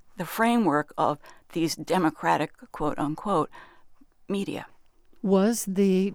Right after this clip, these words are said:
Speaker 2: debate about music and democracy in the early twentieth century also about, "Look, we can bring you any kind of music from any corner of the country, so we can all hear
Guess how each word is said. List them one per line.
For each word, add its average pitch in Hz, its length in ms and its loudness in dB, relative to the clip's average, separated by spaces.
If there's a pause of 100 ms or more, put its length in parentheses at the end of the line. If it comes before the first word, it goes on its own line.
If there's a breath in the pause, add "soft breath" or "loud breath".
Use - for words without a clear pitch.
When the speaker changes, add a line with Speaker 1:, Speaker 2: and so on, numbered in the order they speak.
Speaker 2:
debate 185 540 0
about 175 260 2
music 180 420 6
and 190 80 0
democracy 165 720 -2
in 185 140 6
the 156 280 0
early 180 320 4
twentieth 165 420 -2
century 180 400 -4
also 285 400 -2
about, 165 540 -2 (340 soft breath)
"Look, 320 320 0
we 240 160 4
can 285 260 -2
bring 185 240 4
you 175 220 4 (100)
any 311 240 0
kind 214 320 -2
of 175 100 0
music 165 460 -2
from 214 160 2
any 208 140 6
corner 202 500 4
of 165 120 2
the - 60 -4
country, - 520 -4 (340 loud breath)
so - 160 2
we 226 140 2
can 202 240 0
all 240 220 0
hear 151 420 -2